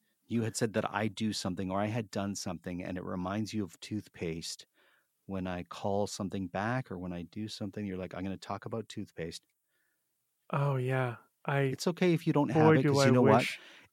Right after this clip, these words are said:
Speaker 1: We're gonna do it. You'll remember it, and we'll do it in
Speaker 2: <laughs>
Speaker 1: another episode. Now, we celebrated the new year in this
Speaker 2: Yes.
Speaker 1: episode, and new beginnings, of course, in the new year. And if you could
Speaker 2: Yeah.
Speaker 1: just briefly tell us, you have a hummingbird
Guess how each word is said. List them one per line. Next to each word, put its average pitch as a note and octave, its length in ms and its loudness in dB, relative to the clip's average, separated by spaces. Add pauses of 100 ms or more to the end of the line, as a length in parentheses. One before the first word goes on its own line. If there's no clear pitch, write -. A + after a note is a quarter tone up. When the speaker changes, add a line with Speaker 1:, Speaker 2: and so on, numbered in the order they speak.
Speaker 1:
We're A2 200 6
gonna G#2 200 4
do G#2 260 6
it. C#3+ 160 6
You'll A2 240 6
remember G2+ 480 6
it, E3 140 4
and F#2+ 140 0
we'll F2 120 2
do F#2 240 0
it G2+ 80 6
in G#2+ 120 6
Speaker 2:
<laughs> - 0 -
Speaker 1:
another G#2+ 360 6
episode. B2 540 2 (280)
Now, G#2 140 4
we A2 140 6
celebrated D#3 600 4
the F3 80 8
new D3 220 12
year G#2+ 280 6
in F#2+ 100 4
this F2+ 200 -2 (180)
Speaker 2:
Yes. F2+ 420 0
Speaker 1:
episode, F#2+ 100 -8 (600)
and G2+ 220 4
new A2+ 140 6
beginnings, A2 600 4
of B2 140 -6
course, F#2+ 280 -2
in F#2+ 80 -4
the F#2 80 0
new F#2+ 180 0
year. F2+ 400 0 (260)
And G2 100 -2
if F#2+ 100 -4
you G#2+ 80 -2
could B2 120 -2
Speaker 2:
Yeah. - 0 -
Speaker 1:
just F#2+ 200 -4
briefly B2+ 440 0
tell G#2 300 -4
us, - 320 -6
you A2 200 2
have C3+ 180 2
a C3 60 4
hummingbird G2 960 2